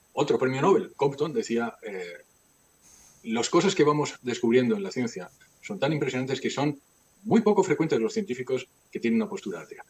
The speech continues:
Entonces, es verdad que nos han vendido ese mito, pero lo cierto es que la ciencia impone la idea de Dios, para seguir lo que dijo.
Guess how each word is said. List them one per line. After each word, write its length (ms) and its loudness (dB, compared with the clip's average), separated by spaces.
Entonces, 300 0
es 140 4
verdad 200 6
que 80 2
nos 100 -4
han 80 -2
vendido 240 0
ese 140 -2
mito, 300 -2
pero 260 2
lo 140 -6
cierto 400 -2
es 180 -4
que 300 -4
la 140 -10
ciencia 400 0
impone 340 0
la 100 -4
idea 180 -6
de 120 -14
Dios, 340 -4
para 160 -20
seguir 320 -12
lo 60 -20
que 140 -14
dijo. 160 -20